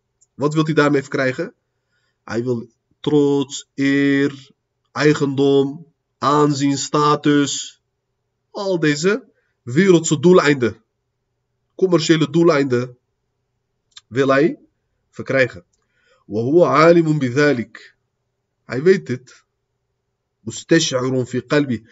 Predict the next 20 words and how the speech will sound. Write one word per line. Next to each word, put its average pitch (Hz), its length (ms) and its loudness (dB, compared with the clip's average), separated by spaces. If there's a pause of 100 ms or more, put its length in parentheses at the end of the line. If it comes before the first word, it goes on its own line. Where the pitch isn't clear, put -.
(120)
Hij 127 160 -10
weet, 208 180 -2
"Ik 147 120 -4
ben 131 180 -4
slecht - 320 -12
bezig." 98 280 -12
Dit 120 120 -12
is - 120 -20
eigenlijk, 160 440 -10
kennis 170 280 -4
leer 202 220 -4
je 226 60 -4
niet 175 160 -4
hiervoor. 107 440 -10 (1500)
Kennis 135 260 -16
leer 175 180 -6
je 196 60 -10
hier 156 140 -6
niet 110 200 -12
voor. - 260 -20